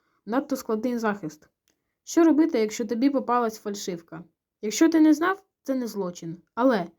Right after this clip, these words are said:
платити нею не можна, гроші не компенсують. Найкраще рішення — банк або поліція.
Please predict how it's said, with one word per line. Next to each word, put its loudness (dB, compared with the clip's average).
платити 2
нею 0
не -2
можна, -6
гроші 0
не -4
компенсують. -4
Найкраще 2
рішення — 0
банк 0
або -4
поліція. -6